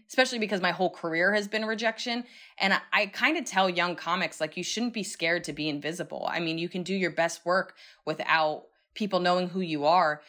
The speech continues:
so that when you do know your voice, when you aren't scared of taking risks, when people start to pay attention to you,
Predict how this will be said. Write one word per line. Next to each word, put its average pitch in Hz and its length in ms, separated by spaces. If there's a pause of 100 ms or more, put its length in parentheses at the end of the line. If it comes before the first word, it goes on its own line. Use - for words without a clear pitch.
so - 140
that 175 200
when 180 200
you 175 120
do 175 220
know 185 160
your 151 200
voice, 147 440
when 165 200
you 165 180
aren't 185 260
scared 156 420
of 143 120
taking 151 340
risks, 147 420 (520)
when 175 420
people 185 300
start 180 260
to 180 60
pay 170 160
attention 196 400
to 175 140
you, 151 320